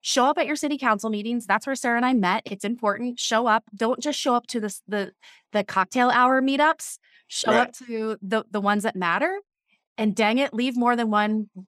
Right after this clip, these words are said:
Speaker 1: one roll of paper towels and one, <laughs> one trash bag. That's my new mission. Like, help people out. Like, we don't, we don't talk, we don't, we wanna be honest about this, you know,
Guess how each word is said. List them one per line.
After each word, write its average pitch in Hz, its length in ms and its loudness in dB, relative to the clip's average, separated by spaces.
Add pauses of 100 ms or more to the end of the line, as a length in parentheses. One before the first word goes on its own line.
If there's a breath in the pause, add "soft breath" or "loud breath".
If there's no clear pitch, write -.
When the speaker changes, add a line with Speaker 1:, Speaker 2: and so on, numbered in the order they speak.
(120)
Speaker 1:
one 214 240 0
roll 214 180 0
of 214 120 -2
paper 208 240 -4
towels 196 320 2
and 190 100 -2
one, 196 380 0 (200)
<laughs> - 220 2
one 330 200 6
trash 311 380 4
bag. 202 220 4
That's 220 160 2
my 247 100 2
new 254 140 6
mission. 262 240 4
Like, 269 200 2 (260 loud breath)
help 339 300 2
people 370 300 4
out. 294 180 6
Like, 247 180 0 (260 loud breath)
we 277 200 2
don't, 302 320 0
we 285 100 2
don't 330 140 2
talk, 294 280 2
we 269 120 0
don't, 285 180 0
we 262 120 0
wanna 285 180 2
be 262 180 -2
honest 254 240 0
about 208 160 0
this, 196 160 -8 (400)
you 202 140 -2
know, 160 260 -2